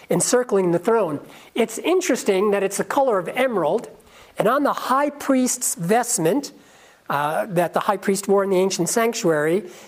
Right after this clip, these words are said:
the emerald stone was the symbol of the, the tribe of Judah,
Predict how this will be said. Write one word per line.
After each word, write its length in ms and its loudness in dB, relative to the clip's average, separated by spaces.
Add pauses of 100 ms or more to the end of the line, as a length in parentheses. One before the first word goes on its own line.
(100)
the 340 0
emerald 520 0
stone 720 0 (240)
was 400 0
the 160 2
symbol 420 2
of 220 -2
the, 340 -4 (100)
the 140 2
tribe 400 0
of 140 0
Judah, 520 0